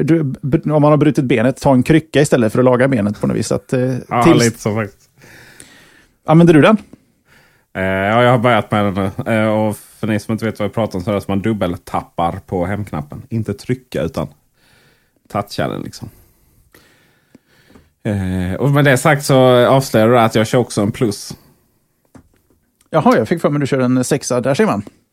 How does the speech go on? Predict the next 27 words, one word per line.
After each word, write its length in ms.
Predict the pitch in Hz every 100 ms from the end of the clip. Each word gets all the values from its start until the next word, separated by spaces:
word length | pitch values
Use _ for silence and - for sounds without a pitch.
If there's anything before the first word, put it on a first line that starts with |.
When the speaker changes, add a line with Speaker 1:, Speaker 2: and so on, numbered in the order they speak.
| _
Speaker 2:
Ja, 100 | -
just 220 | 151 175 -
det. 100 | 101
Den 180 | 110 -
vanliga 300 | 123 117 98
sexan 360 | - 143 120
klarar, 440 | - 117 113 110 104
klarar 280 | - 98 98
ju 60 |
också 200 | 90 -
det, 80 | 95
givetvis. 340 | 110 98 78 _ - - - - -
Nej, 840 | 101 120 127 135 160 180 208 190
det 140 | 139 160
gör 240 | 180 170
jag 100 | 143
ju 60 | 175
inte. 140 | 180
Jag, 500 | 147 175 156 160 -
jag 300 | 165 170 156
är 40 |
ju 60 | 190
inte 180 | 226 160
lika 220 | 170 143
glad 280 | 139 139 127
som 160 | 135
dig. 240 | 131 104